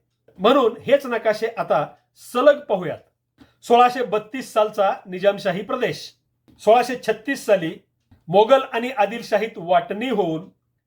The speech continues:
विभागला गेलेला निजामशाही प्रदेश, सोळाशे सत्तावन्न साली संपूर्ण निजामशाही मुलूक मोगलांना मिळाल्याने मोगल सल्तनतीची नवी हद्द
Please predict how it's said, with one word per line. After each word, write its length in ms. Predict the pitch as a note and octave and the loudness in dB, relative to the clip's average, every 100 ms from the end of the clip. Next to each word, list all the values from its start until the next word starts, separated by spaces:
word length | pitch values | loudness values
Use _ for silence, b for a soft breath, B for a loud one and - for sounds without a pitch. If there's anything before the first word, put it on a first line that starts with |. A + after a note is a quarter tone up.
| - | -12
विभागला 460 | F#3+ G3 A#3 A#3+ A#3+ | 0 4 4 2 -2
गेलेला 420 | G#3+ G3+ G3+ A3+ | -4 -4 -2 -4
निजामशाही 560 | G3 F#3+ G#3 - F#3 | -4 -6 -6 -6 -8
प्रदेश, 380 | G#3+ A#3+ G#3 D3+ - _ _ _ _ - | -6 -4 -4 -4 -12 _ _ _ _ 0
सोळाशे 380 | G3+ A#3 A3+ A#3+ | 6 6 4 -2
सत्तावन्न 520 | G#3 - B3 B3+ B3 | -4 -2 -4 -2 -4
साली 300 | G#3+ E3+ E3 - _ _ _ A#3 | -4 -4 -8 -12 _ _ _ _
संपूर्ण 560 | - A3 G#3+ B3+ B3 A#3 | 2 2 2 -6 -2 -2
निजामशाही 500 | G#3 A3+ A3 G#3+ G#3 | 2 0 2 0 0
मुलूक 360 | G#3 G#3+ A3+ - _ _ _ _ _ | 2 2 2 -2 _ _ _ _ _
मोगलांना 420 | E3+ G3 A#3+ A#3+ | -6 0 0 0
मिळाल्याने 520 | A#3 G#3+ G#3 F#3+ D#3 F#3+ _ _ _ _ | 2 4 4 2 -4 -12 _ _ _ _
मोगल 340 | F#3+ G#3+ B3 B3 | 2 2 4 0
सल्तनतीची 840 | A#3+ A3+ A3+ A3 G#3+ G#3 F#3 F#3 - _ _ _ | 0 0 0 0 -2 -8 -8 -10 -12 _ _ _
नवी 300 | F3 G3+ B3 | 0 2 2
हद्द 320 | F#3+ G#3 F3 | 2 2 2